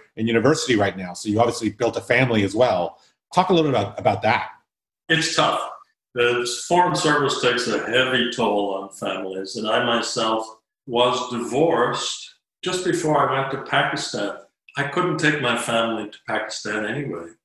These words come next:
Speaker 2: It's an unaccompanied post, they call it. There's no way I would take my wife and, and children into a conflict zone like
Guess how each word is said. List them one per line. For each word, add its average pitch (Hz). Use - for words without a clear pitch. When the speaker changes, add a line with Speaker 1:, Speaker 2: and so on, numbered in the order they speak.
Speaker 2:
It's -
an 113
unaccompanied 117
post, 113
they 90
call -
it. -
There's 120
no 123
way 110
I 107
would 98
take 104
my 95
wife 98
and, 95
and 98
children 104
into 101
a -
conflict 101
zone 95
like 87